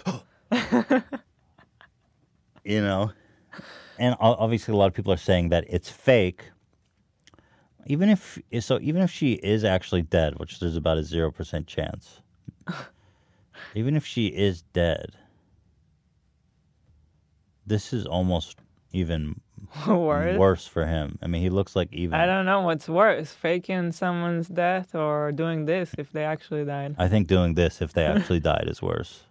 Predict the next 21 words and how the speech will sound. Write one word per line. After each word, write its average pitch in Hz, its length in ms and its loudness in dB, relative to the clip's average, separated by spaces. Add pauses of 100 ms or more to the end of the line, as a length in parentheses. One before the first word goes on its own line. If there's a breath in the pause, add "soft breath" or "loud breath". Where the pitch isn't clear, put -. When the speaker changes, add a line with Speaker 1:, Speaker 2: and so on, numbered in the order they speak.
(2250 loud breath)
Speaker 2:
I - 60 -6
Speaker 1:
I - 20 -4 (180)
Speaker 2:
mean, 131 100 -14
faking 170 480 -2
that 143 160 -2
someone 160 380 0
died 151 240 2
is 143 120 -4
pretty 156 260 0
bad. 143 360 0
Speaker 1:
I 120 120 4
think - 220 -2
what 113 200 6
he's 110 220 2
gonna 101 240 2
Speaker 2:
<laughs> - 40 -12
Speaker 1:
do 107 320 4
is 90 260 -2
be 95 220 2
like, 87 300 2
uh, 85 160 2